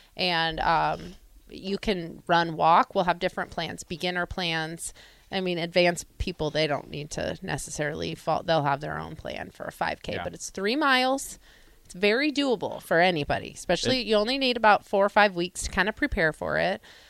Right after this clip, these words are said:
Speaker 1: Um, get the, if y-, I would say what I would recommend if you're thinking about it, go out and map out somewhere, like, a half a mile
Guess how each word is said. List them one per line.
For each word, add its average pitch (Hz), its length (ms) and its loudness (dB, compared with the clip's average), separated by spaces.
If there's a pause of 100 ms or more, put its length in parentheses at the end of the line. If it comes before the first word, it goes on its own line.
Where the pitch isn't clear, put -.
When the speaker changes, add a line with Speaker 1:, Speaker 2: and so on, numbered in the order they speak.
(120)
Speaker 1:
Um, 143 480 -4 (160)
get 175 200 0
the, 208 260 0 (380)
if - 160 -10
y-, 117 60 -14 (100)
I 185 180 6
would 214 160 -2
say 175 180 2
what 170 160 2
I 175 120 6
would 190 100 -2
recommend 175 400 2
if 165 140 -6
you're 165 100 2
thinking 180 400 -2
about 233 300 8
it, 277 200 4 (460)
go 202 220 10
out 196 460 8 (180)
and 185 180 2
map 180 260 6
out 208 240 6
somewhere, 202 440 2
like, 170 180 4
a 156 60 0
half 170 280 4
a 185 60 -4
mile 170 560 0